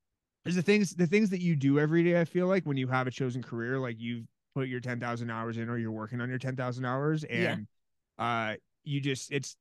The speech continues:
Speaker 1: it's in your routine. So, like,
Speaker 2: Right.
Speaker 1: going back to square one, like, I love baseball, but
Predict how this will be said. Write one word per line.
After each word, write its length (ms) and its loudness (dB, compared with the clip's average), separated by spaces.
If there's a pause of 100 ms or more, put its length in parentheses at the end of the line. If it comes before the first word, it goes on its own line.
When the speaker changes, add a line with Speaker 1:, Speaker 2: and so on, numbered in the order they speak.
Speaker 1:
it's 160 -2
in 100 4
your 140 4
routine. 640 0 (260)
So, 180 -2
like, 360 -4
Speaker 2:
Right. 180 -8 (100)
Speaker 1:
going 300 6
back 240 4
to 100 -4
square 320 -2
one, 540 -4
like, 260 -4 (560)
I 120 2
love 260 4
baseball, 580 0
but 300 -4